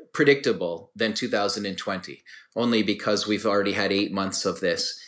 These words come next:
And so I suspect our year next year,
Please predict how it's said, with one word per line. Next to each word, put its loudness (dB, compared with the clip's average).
And -2
so 4
I 2
suspect 0
our 4
year 4
next -2
year, 2